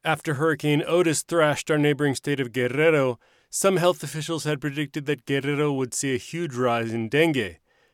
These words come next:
But in fact, Oaxaca had fifty percent more suspected cases than Guerrero in the past week, and more than double the number of confirmed cases of dengue.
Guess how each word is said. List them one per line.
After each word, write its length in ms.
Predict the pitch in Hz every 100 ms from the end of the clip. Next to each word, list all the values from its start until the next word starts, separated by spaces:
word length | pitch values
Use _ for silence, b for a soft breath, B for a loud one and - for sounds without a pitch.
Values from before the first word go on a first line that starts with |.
| _
But 120 | 139
in 140 | 135 143
fact, 580 | - 185 156 151 - - _ -
Oaxaca 400 | 123 117 147 147
had 200 | 127 123
fifty 360 | 175 175 - 160
percent 440 | 147 - 139 139
more 240 | 135 143
suspected 560 | 139 123 - 135 131 120
cases 380 | 131 127 120 113
than 180 | 120 113
Guerrero 480 | 110 113 127 131
in 80 | 123
the 60 | 113
past 340 | 110 107 -
week, 320 | 131 123 - b b b b
and 120 | 139 147
more 180 | 165
than 300 | 156 147 135
double 320 | 120 160 160 139
the 120 | 131
number 320 | 120 120 123
of 100 | 113
confirmed 540 | - 131 160 156 139
cases 420 | - 110 - 104 110
of 140 | 95
dengue. 480 | 107 107 101 98